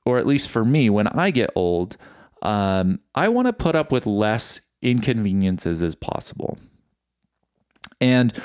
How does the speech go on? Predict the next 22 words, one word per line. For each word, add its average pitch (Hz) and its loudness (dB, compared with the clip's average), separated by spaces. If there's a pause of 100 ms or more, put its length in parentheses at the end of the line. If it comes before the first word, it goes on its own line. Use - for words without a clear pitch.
(380)
the, 110 2
the 110 0
fire 139 0
pit - -2
that 113 -2
is, 101 -2 (380)
has 107 -2
no 113 2
smoke 107 -2
containment, 101 0
you 98 0
know, 90 0
that 85 -4
is 87 -4
just - -4
provided 90 -2
by 87 0
the 87 -2
p-, 98 -12 (120)
campground 90 -4
or 85 -2
whatever, 87 -2